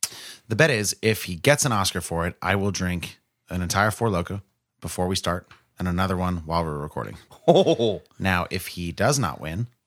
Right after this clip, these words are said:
Speaker 1: uh, you drink one Four Loko. If he doesn't get nominated, you drink two.
Speaker 2: Deal.
Speaker 1: Okay, deal. Shake on it. See,
Speaker 2: It's on.
Speaker 1: we're on record. I think this is,
Speaker 2: Yeah, we
Speaker 1: this
Speaker 2: need
Speaker 1: is the
Speaker 2: to,
Speaker 1: one thing that is even more,
Speaker 2: we need
Speaker 1: uh,
Speaker 2: to write that down.
Speaker 1: stapling.
Speaker 2: <laughs>
Speaker 1: Yeah. Uh,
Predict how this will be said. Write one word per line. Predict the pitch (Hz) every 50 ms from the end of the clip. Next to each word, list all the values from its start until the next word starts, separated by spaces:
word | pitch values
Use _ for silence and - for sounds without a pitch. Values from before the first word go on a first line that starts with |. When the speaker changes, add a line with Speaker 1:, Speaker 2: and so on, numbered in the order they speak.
| _ _ _ -
Speaker 1:
uh, | 82 80 80 73
you | 90 127 147
drink | - 95 85 -
one | 90 80 82
Four | 82 - 82
Loko. | 80 71 67 - - 50 50 - _ _ _ _
If | 92 -
he | 90
doesn't | 82 98 101 107 110
get | 107 117 131
nominated, | 143 139 123 113 104 98 95 95 87
you | 92 92
drink | 85 85 80 71
two. | - - 53 - - _ _ _ _ _ _ _ _ _ _ _ _ _ _ _ _ _ _ _ _ _ _ _ _ _ _
Speaker 2:
Deal. | - 101 92 85 80 _ _ _ _ _ -
Speaker 1:
Okay, | - - 78 _ - - _ _ _ -
deal. | - 76 71 67 _ _ _ _ _ _
Shake | - - 82 78
on | 71 67
it. | - _ - _
See, | - 90
Speaker 2:
It's | 78 - -
on. | 90 80 80 - -
Speaker 1:
we're | 104 107
on | 101 98 90 71 62 -
record. | 90 87 82 - 90 87
I | 90
think | 90 101 92 78
this | 95 -
is, | 82 85 76 92
Speaker 2:
Yeah, | 98 92 90 73
we | 78 110
Speaker 1:
this | 117 117
Speaker 2:
need | 117
Speaker 1:
is | 120 117
the | 107 123
Speaker 2:
to, | 110
Speaker 1:
one | 110 110 110 107 98
thing | 90 98 92 92
that | 92 87
is | 87 85
even | 85 78 82
more, | 85 85 85 82 82 80 78 - _ _ _ _ _ _
Speaker 2:
we | 76 80
need | 87
Speaker 1:
uh, | 80 80 78
Speaker 2:
to | 82
write | 76 80 87 95 95
that | - 85 78 73
down. | - 90 101 98 87
Speaker 1:
stapling. | 82 80 - 82 82 76 -
Speaker 2:
<laughs> |
Speaker 1:
Yeah. | 123 139 180 170 - - 196 - - 208 - - - -
Uh, | 87 85 85 85 82 85 85 85 80